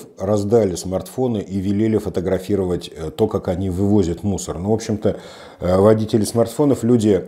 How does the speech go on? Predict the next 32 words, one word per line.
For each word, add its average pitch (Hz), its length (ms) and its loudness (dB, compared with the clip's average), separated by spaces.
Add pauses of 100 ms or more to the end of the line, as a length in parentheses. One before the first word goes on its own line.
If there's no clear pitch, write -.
э, 95 320 -2
грубые 107 760 4 (280)
и 113 200 2
к, - 160 -10
э, 101 460 4
вот 107 200 0
этим 107 240 0
вот 101 160 0
технологиям 110 640 2
не 110 80 0
приучены, 123 500 2
и, 101 80 4
соответственно, 110 720 0 (380)
видимо, 113 440 4
они, 113 320 0
э, 101 160 0
в - 60 -6
присущей 117 720 2
для 107 220 2
них 110 160 0
стилистике 113 560 -2
и 104 60 0
послали 104 540 0
своё 92 260 -4
начальство 95 500 -4
так 92 240 -2
далеко, 101 400 2
что 117 160 -8
пришлось 95 360 -2
констатировать 101 680 -2
некую 95 340 0
их 95 180 -4